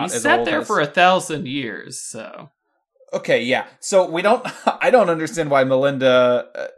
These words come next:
Speaker 2: I mean, maybe his wife, like, tainted the magic blood a little bit,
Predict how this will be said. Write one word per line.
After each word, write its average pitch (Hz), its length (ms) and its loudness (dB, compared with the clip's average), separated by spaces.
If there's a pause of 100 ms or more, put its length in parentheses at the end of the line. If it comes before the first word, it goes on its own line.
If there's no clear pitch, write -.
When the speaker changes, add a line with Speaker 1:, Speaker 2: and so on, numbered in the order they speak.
Speaker 2:
I 135 120 -4
mean, 131 160 -8
maybe 120 580 -8 (360)
his 123 320 -16 (120)
wife, 117 360 -12 (400)
like, - 180 -10 (360)
tainted 113 340 -12
the 123 160 -14
magic 117 440 -14
blood 123 200 -4
a 117 80 -6
little 131 260 -4
bit, 185 280 -4